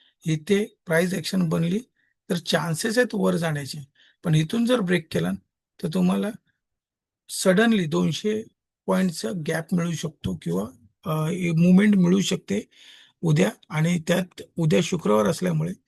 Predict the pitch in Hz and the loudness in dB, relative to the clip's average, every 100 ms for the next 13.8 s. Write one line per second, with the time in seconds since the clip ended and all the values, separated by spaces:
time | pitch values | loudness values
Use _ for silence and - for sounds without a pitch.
0 | _ _ _ _ - 151 151 147 202 - | _ _ _ _ -6 -2 -2 -2 -4 -6
1 | - - 180 190 185 196 165 156 202 208 | -12 -2 2 2 2 0 0 -2 -6 -8
2 | - 165 180 170 247 165 156 127 160 - | -6 0 0 2 -2 0 -4 -4 -8 -10
3 | _ _ _ _ _ _ - 170 202 220 | _ _ _ _ _ _ -4 0 0 0
4 | 185 170 160 208 160 151 185 _ - _ | 0 -2 -2 -2 0 -2 -4 _ -20 _
5 | - 180 180 190 220 _ _ _ _ _ | -4 0 2 0 -6 _ _ _ _ _
6 | 180 190 208 220 202 202 185 214 214 214 | -4 0 0 0 -2 0 0 2 0 -2
7 | - 226 214 214 202 214 - 180 165 202 | -4 -6 -4 -2 -2 -4 -2 -2 0 0
8 | 175 175 185 165 143 - 147 _ _ _ | 0 -2 -2 -4 -6 -12 -14 _ _ _
9 | _ _ 185 156 - 208 202 - 214 175 | _ _ -6 -6 -2 -2 -2 -2 -2 -2
10 | 208 _ _ _ _ _ _ _ - 165 | -4 _ _ _ _ _ _ _ -16 -12
11 | 156 160 - 208 185 196 160 190 160 170 | -6 -6 -2 -2 0 -2 -2 -2 -2 -2
12 | 156 147 143 147 170 151 151 160 160 151 | -2 -2 -4 -4 -4 -4 -4 -4 -4 -4
13 | 170 156 - 151 151 151 170 | -4 -4 -6 -10 -8 -10 -10